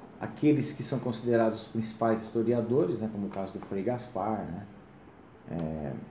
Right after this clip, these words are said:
<clears throat> e outros pesquisadores importantes, né, que contam a história de São Vicente. A história dos personagens, né, que,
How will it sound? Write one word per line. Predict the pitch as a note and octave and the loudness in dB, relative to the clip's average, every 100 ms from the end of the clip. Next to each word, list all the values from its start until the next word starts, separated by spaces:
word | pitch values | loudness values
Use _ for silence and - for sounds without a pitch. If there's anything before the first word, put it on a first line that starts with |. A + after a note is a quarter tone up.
| - B1 | 4 8
<clears throat> | B1 - - - - - - - - - - - - - - - - - - - | 10 8 4 -2 -12 -18 -20 -20 -20 -20 -16 -8 -8 -8 -12 -16 -18 -20 -20 0
e | F3 | 2
outros | - - | 2 4
pesquisadores | A#3+ - A3+ E3 A#2 D#3 F#3+ - - - - - - - - - G#2 | 2 4 6 8 8 6 4 -2 -10 -16 -18 -18 -16 -14 -14 -12 -10
importantes, | - A2+ - A2 G2 G2+ | -2 -2 0 -2 -2 -4
né, | G2+ | -8
que | - - | -10 -2
contam | A#2 A2 G#2+ | -2 0 -4
a | |
história | - G#2 F#2 | -4 -4 -4
de | |
São | - G2+ | -6 -8
Vicente. | - - - - - - - - - - - - - - | -8 -10 -12 -14 -16 -16 -18 -18 -16 -16 -18 -18 -12 -10
A | |
história | A2+ - B2 A#2 | -4 2 4 4
dos | G#2+ | 2
personagens, | - C3 - A#2+ A2 A#2 B2 A2 F#2 E2+ | 2 2 2 4 6 8 6 4 0 -6
né, | G2+ G#2+ - - - - - - - - - - - - | -6 -6 -8 -16 -18 -20 -20 -20 -20 -20 -20 -20 -20 -8
que, | G#2+ G2+ | -6 -4